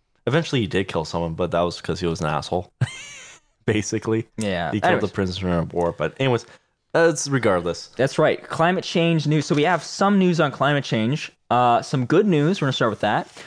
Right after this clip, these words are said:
Speaker 2: So apparently the Uni-, European Union has pledged to be carbon neutral by twenty fifty. They announced this on the eve of, were we already recording?
Speaker 1: Yep.
Speaker 2: Okay. We, they announced this on the eve of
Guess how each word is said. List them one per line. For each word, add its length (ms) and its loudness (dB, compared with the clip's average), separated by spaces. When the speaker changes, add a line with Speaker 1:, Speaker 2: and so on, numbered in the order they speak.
Speaker 2:
So 120 0
apparently 260 2
the 60 4
Uni-, 320 2
European 420 2
Union 320 2
has 340 -4
pledged 420 0
to 60 0
be 100 0
carbon 400 2
neutral 560 2
by 100 2
twenty 300 -2
fifty. 480 0
They 120 2
announced 320 0
this 220 0
on 160 0
the 200 -2
eve 420 4
of, 640 4
were 160 2
we 120 4
already 240 2
recording? 440 0
Speaker 1:
Yep. 140 -6
Speaker 2:
Okay. 160 -2
We, 160 0
they 240 2
announced 320 0
this 140 0
on 140 0
the 160 -2
eve 360 0
of 540 2